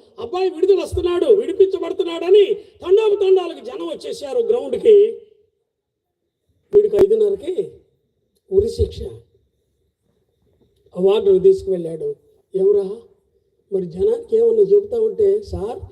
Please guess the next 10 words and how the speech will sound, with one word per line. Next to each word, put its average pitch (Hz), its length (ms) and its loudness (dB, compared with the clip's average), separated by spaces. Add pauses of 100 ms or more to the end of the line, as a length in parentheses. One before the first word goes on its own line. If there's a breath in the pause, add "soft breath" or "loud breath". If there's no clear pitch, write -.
(280 loud breath)
ఇప్పుడు 214 280 -8
చెప్పక 214 360 -4
నేను 247 240 -2
ఏం 208 220 6
చెప్పాలి 190 340 -6
సార్, 160 280 -16
ఇప్పుడు 165 220 -16
ఖచ్చితంగా 190 440 0
నేను 208 460 2 (280)
మాట్లాడాల్సిందే, 185 960 -6